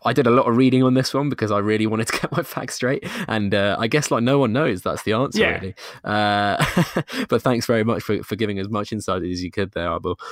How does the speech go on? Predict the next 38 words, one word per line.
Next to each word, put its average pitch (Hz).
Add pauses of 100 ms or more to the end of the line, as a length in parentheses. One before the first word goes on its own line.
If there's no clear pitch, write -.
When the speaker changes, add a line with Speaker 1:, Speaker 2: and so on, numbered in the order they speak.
(140)
Speaker 1:
Well, 127
we'll 165
move 185
on 175
to 135
the 123
next -
one, 101
and, 101
and 147
this 226
is, 180
uh, 156
this -
is -
a 135 (340)
quite 240
interesting 147
question, 104 (160)
probably 165
one 135
of 123
the, 95
the 113
favourite 117
ones 98
that, 95
that 104
got 65
entered. 104 (380)
And 123
this 151
is 139
about 104
the 98
left 107
back -
spot -